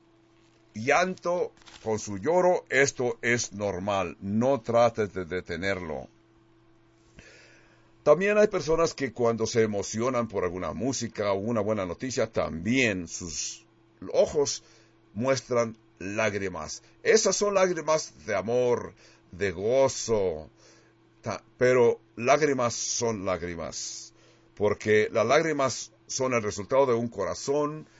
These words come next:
enternecido, ya sea por gozo o por dolor. Eso es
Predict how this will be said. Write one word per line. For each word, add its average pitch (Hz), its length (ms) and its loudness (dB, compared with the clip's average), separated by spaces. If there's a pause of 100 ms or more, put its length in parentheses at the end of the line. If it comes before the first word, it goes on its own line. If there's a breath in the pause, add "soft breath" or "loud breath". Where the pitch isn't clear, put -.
(520 soft breath)
enternecido, 101 1800 0 (380)
ya 110 200 -2
sea 110 220 0
por 85 320 -8
gozo 175 480 2 (300 soft breath)
o 110 160 2
por 90 340 -2
dolor. 87 640 0 (240 soft breath)
Eso 98 320 2
es - 220 -4